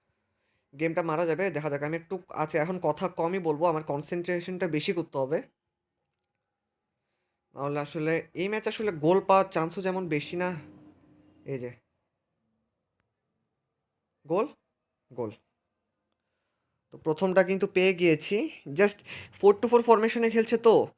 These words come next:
প্রচুর স্পেস তৈরি হবে, but অপোনেন্টের কিন্তু গোল দেওয়ার স্কোরও কিন্তু অনেক বেশি থাকবে। দেখুন,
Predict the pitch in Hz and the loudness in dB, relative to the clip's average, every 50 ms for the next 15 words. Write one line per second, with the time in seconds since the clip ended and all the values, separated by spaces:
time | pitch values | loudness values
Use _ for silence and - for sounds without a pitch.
0 | _ _ _ _ _ _ _ _ _ - - - - 202 202 196 220 233 208 - | _ _ _ _ _ _ _ _ _ -20 -18 -4 4 4 4 6 4 -2 -2 -4
1 | - - 190 190 185 - 196 185 175 180 170 170 202 - 143 139 - _ _ - | -2 0 0 0 4 4 6 6 6 6 6 6 6 6 4 4 2 _ _ -4
2 | - 160 165 - 208 208 208 208 202 208 214 202 208 208 208 208 175 151 156 175 | -2 -2 2 4 4 4 4 2 2 2 0 2 2 0 0 0 2 4 4 4
3 | 175 185 202 190 190 - - 175 180 190 208 196 202 202 190 185 165 160 180 175 | 6 6 4 2 2 -2 0 2 4 4 2 2 0 2 4 6 6 6 4 0
4 | 160 151 151 139 175 165 175 147 135 165 151 147 143 185 220 | 0 0 -2 0 0 -2 -2 -2 0 0 0 0 0 -2 -8